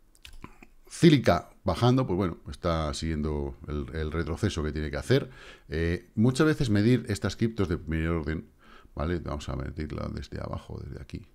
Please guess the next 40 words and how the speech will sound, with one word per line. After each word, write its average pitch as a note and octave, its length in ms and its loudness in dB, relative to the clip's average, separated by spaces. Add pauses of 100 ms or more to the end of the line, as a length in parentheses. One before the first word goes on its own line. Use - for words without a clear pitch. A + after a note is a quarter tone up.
(200)
Aquí - 240 -14
arrancó, - 440 -8 (260)
más - 180 -8
o C2+ 40 -4
menos. E2+ 320 -4 (380)
Eh, E2+ 540 0 (420)
y G#2 140 2
ver A2+ 280 8
cuándo G2+ 260 6
llegan F#2+ 220 6
a E2 60 2
su F2 140 -2
Golden F2+ 260 4
Pocket, A#2 320 2 (320)
en F2 140 2
este F2 180 -2
caso F2 220 0
coincide E2 400 2
prácticamente D#2+ 680 0 (300)
con F2 160 2
la D#2 100 2
ema D#2+ 160 2
veinte, G2+ 400 4 (240)
nos F#2+ 400 0
habla C3+ 240 4
un A#2+ 80 2
poquito B2 320 0
de A#2+ 140 2
quizás F#2+ 280 -2
dónde A2 220 6
pueda G#2 300 2
rebotar F#2 340 2
el F#2+ 100 2
mercado, C#2+ 460 -2 (340)
¿vale? - 200 4 (140)
Tenemos F2 260 2
que F2+ 80 0
tenerlo D#2+ 280 2
en D2+ 60 0
cuenta. A2 360 4